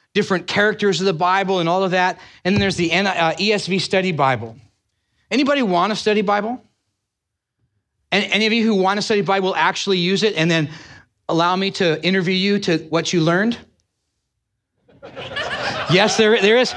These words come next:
There's one over here. Wendy wants one. Okay, Wendy, here you go. You can have that. Use that study Bible, and I'm gonna ask you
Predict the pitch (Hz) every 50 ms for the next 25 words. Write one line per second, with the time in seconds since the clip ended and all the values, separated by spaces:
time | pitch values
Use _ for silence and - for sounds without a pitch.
0 | - - - - - 185 180 175 208 240 233 240 214 170 - 240 175 170 196 233
1 | 269 262 247 208 202 185 185 180 - 180 190 190 214 - - - - - - -
2 | - 185 202 208 240 240 233 214 220 202 202 214 202 170 - - - - - -
3 | - - - - - - - - - - - - - - - 190 196 202 175 208
4 | 196 190 180 190 196 214 190 165 202 196 185 185 165 147 156 170 202 240 - 254
5 | 233 202 165 - 214 196 185 175 165 165 165 165 170 160 - 151 170 180 190 190
6 | 175 160 180 208 208 - - 202 165 156 160 165